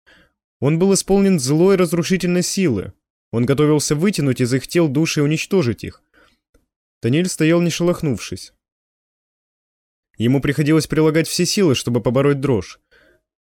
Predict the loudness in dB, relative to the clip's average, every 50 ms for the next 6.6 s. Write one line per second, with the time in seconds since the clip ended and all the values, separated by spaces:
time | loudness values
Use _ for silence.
0 | _ _ _ _ -10 -6 -4 0 0 -2 -2 -2 -4 -6 -4 0 0 0 0 0
1 | 0 -2 -2 0 0 0 0 0 -2 -4 -4 -4 -2 0 0 0 -2 -4 -8 -10
2 | -14 _ _ _ _ _ _ _ _ _ _ _ -6 -4 -4 -2 -2 -2 0 0
3 | 0 0 -2 -4 -6 -2 -2 0 0 0 0 -2 -2 -2 0 0 2 0 0 0
4 | -2 -4 -2 -2 -2 0 0 0 -2 -2 -4 -4 -6 -8 -10 -16 _ _ _ _
5 | _ _ _ _ _ _ _ _ _ _ _ _ -4 -4 0 0 0 0 0 0
6 | 0 0 0 2 0 0 0 -4 -8 -10 -10